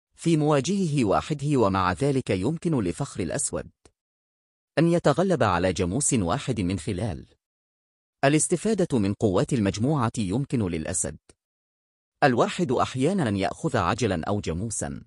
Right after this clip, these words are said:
مصابا بمفرده، كما ترون لا يوجد دائما فائز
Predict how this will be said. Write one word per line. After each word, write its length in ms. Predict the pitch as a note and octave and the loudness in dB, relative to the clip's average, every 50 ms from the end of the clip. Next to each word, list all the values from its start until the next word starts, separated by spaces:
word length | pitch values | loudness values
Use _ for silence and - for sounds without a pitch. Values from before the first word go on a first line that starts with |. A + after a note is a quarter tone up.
| _ _ _ _ _ _ _ _ _ _ _ _ _ _ _ _ _ _ | _ _ _ _ _ _ _ _ _ _ _ _ _ _ _ _ _ _
مصابا 500 | - B2+ D3+ E3+ - - A3+ A3+ G3 F#3+ | 0 0 0 2 2 2 2 2 4 4
بمفرده، 800 | E3+ C#3 A#2 G#2 G2 F#2 - - - B2+ C3 C3+ A2+ G2+ A#2 A#2 - | 4 4 4 2 0 0 -2 0 0 0 0 0 -2 0 -2 0 2
كما 240 | - G#2 F2+ E2+ E2+ | 0 0 2 0 -2
ترون 400 | - - F2+ E2+ C3 D#3+ D#3+ C#3 | -2 0 0 2 2 2 2 0
لا 160 | G#2 F#2+ F#2 | 2 0 0
يوجد 400 | F2 E2 F#2+ A2 A2 A2+ G2+ G2 | 0 0 -2 -2 -2 -2 -2 -2
دائما 480 | F#2+ E2+ G2 G#2+ - - G2 E2+ - | -2 -2 -2 -2 -2 -4 -4 -4 -6
فائز 640 | D#2 - - C#3+ - - D#2 E2 - - - - - | -8 -8 -6 -8 -6 -6 -8 -8 -8 -8 -10 -10 -14